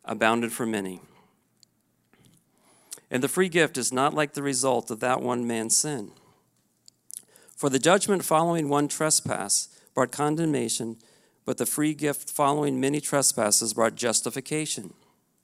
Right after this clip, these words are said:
For if, because of one man's trespass, death reigned through that one man, much more will those who receive the abundance of grace and the free gift of righteousness reign in life through the one man, Jesus Christ.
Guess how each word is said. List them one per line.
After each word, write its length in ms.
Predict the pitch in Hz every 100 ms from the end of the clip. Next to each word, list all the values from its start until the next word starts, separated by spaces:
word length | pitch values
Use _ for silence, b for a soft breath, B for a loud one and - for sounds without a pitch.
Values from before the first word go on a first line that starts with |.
| _ _ _ _ - b b -
For 300 | - 131 123
if, 360 | 135 - -
because 360 | 120 - 139 139
of 100 | 113
one 240 | 120 147
man's 300 | 147 143 135
trespass, 800 | - 196 202 - 135 101 98 - B B B B -
death 280 | 120 123
reigned 420 | 123 123 120 120 113
through 380 | 123 120 113
that 280 | 113 117 110
one 280 | 117 113 110
man, 340 | 110 117 92 - b b b _
much 240 | 131 135 127
more 320 | 143 170 165
will 240 | 147 127
those 360 | 123 131 139 -
who 220 | 147 139
receive 440 | 123 123 - 151
the 120 | 139 123
abundance 520 | 113 135 160 170 175
of 240 | 165 160 -
grace 600 | 139 117 107 - - b b b
and 140 | 117 117
the 60 |
free 200 | 117 139
gift 280 | 127 127 -
of 100 | 123
righteousness 920 | 113 120 - 113 - 101 95 - - 107
reign 320 | 120 127 151
in 80 | 165
life 300 | 135 120 113
through 260 | - 123
the 160 | 113 117
one 240 | 113 120
man, 260 | 117 113 110
Jesus 380 | - 104 107 -
Christ. 560 | - - - - -